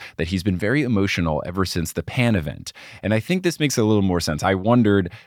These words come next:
during the live show what had gotten into Grover, because during that last chapter, he's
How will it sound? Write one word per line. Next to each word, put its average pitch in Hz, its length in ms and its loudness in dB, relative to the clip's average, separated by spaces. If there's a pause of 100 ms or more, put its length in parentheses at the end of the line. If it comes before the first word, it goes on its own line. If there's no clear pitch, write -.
(140)
during 101 240 6
the 90 100 4
live 82 220 2
show 80 160 -2
what 80 300 2
had 113 180 -2
gotten 85 280 2
into 82 200 -2
Grover, 73 360 -2
because 101 260 0
during 131 220 2
that 147 160 0
last 135 220 0
chapter, 131 400 0
he's 82 420 -2